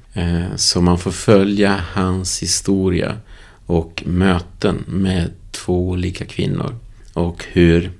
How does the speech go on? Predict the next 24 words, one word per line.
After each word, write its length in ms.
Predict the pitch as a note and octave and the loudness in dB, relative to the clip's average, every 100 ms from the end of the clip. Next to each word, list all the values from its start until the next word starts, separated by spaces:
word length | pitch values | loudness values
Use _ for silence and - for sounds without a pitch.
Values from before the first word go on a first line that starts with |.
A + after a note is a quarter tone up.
| - - - | -20 -20 -14
hur 220 | - G2+ | -2 0
djupa 500 | F2+ G2+ G2+ G2+ G#2+ | 4 6 4 4 0
de 160 | F#2+ | 2
här 100 | F#2+ | 2
mötena 640 | F2+ F#2 F2+ - F2 F2 E2+ | 2 0 0 -2 -4 -2 -2
är 360 | G2 F2+ F2 - - | -2 -2 -2 -6 -14
på 120 | - F2 | -8 -6
olika 420 | F2 E2+ F2 - | -4 -6 -8 -8
sätt. 420 | - - - - - - | -6 -8 -10 -20 -20 -4
Och 240 | F2 F2 - | -2 -2 -2
vad 160 | E2+ | -2
de 220 | F2 F2 | 0 -2
ger 140 | F2+ F2 | 0 0
näring 460 | F2+ F#2 F#2+ G2+ | 2 2 2 2
till 200 | F#2 F#2+ | 0 -2
hos 200 | F#2 F#2 | 0 -2
honom. 560 | - F2 F2+ F2+ F#2+ F#2 - - - - - - - | 0 0 0 -2 -4 -8 -14 -20 -20 -20 -20 -20 -2
Men 240 | G2 F#2+ | 6 8
också 380 | G2+ G2+ - B2 - - - | 8 8 4 0 -2 -6 -16
från 300 | - F#2+ F2+ | -4 -2 2
deras 300 | G2 G2 - | 2 0 -2
perspektiv. 600 | G2+ - G2 - D2+ - - - - - - - - | -6 -6 -8 -4 -4 -4 -10 -20 -20 -20 -20 -20 -14
Ja, 220 | - G#2+ A2 | -8 -6 0
<laughs> 80 | - | 6